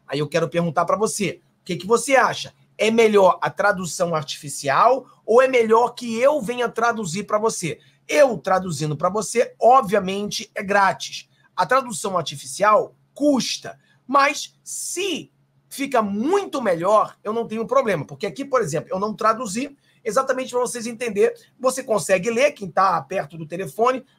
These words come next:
mas quem não consegue ler, eu vou traduzir pra você. Olha só a diferença,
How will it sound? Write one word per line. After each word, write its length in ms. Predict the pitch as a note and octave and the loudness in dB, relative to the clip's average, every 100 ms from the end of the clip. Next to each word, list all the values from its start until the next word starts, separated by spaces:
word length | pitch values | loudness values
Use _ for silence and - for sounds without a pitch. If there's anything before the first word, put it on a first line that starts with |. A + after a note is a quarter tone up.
| - | -2
mas 200 | F#3+ - | -2 -2
quem 140 | E4+ | -4
não 140 | E4+ | -4
consegue 400 | C#4 B3 A#3 G#3+ | 0 0 0 -2
ler, 80 | G#3 | -2
eu 40 | A3 | -2
vou 120 | G#3+ | -2
traduzir 380 | A3+ A3 E3 G3+ | -2 -2 -4 -6
pra 120 | G#3 | -4
você. 340 | A3 - - - | -4 -6 -12 -8
Olha 180 | F#3+ G3+ | -4 -2
só 140 | G#3 | -2
a 40 | |
diferença, 580 | G3 E3+ G#3+ D3 G2 - | -2 -2 -4 -4 -8 -18